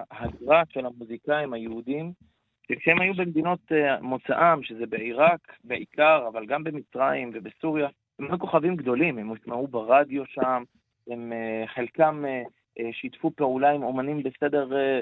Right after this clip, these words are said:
ב-, בקנה מידה בינלאומי של התרבות, של המוזיקה הערבית לדורותיה. וכשהם עלו ארצה,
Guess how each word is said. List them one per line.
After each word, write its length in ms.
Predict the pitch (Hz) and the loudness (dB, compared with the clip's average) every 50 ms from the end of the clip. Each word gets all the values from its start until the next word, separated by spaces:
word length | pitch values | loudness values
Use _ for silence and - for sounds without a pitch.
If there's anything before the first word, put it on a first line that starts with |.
| - | 0
ב-, 280 | 123 127 120 117 120 127 | -2 -2 -2 -2 -2 -4
בקנה 260 | 120 - 147 151 151 | -4 -2 -2 -2 0
מידה 360 | 151 143 131 127 139 139 139 | 0 0 2 4 6 6 6
בינלאומי 640 | 127 117 139 143 151 151 143 139 139 127 127 147 156 - | 4 2 0 2 2 2 2 2 2 0 -2 -2 -2 -4
של 120 | 151 131 123 120 117 | -2 0 0 0 0
התרבות, 520 | 117 - - 120 117 117 131 143 143 139 - | 0 -2 -4 -6 -4 -2 -2 -4 -4 -2 -4
של 140 | - 120 | -2 0
המוזיקה 460 | 120 117 120 131 131 127 127 - 123 123 | 0 0 0 -2 -4 -4 -4 0 0 0
הערבית 520 | 104 104 113 117 113 110 117 139 214 214 _ _ _ _ _ _ _ _ _ - | 2 0 0 -2 -2 0 0 0 0 0 _ _ _ _ _ _ _ _ _ 0
לדורותיה. 640 | 123 131 127 131 123 110 107 - - 120 120 147 214 240 _ _ - - _ _ _ | 0 2 4 4 4 4 2 2 2 4 4 4 2 0 _ _ -20 -20 _ _ _
וכשהם 360 | 120 143 160 - - 214 220 | -6 -6 -4 2 4 4 6
עלו 200 | 220 208 214 214 - | 6 4 4 6 6
ארצה, 460 | 214 226 226 196 _ - 190 180 | 6 6 6 2 _ 0 2 2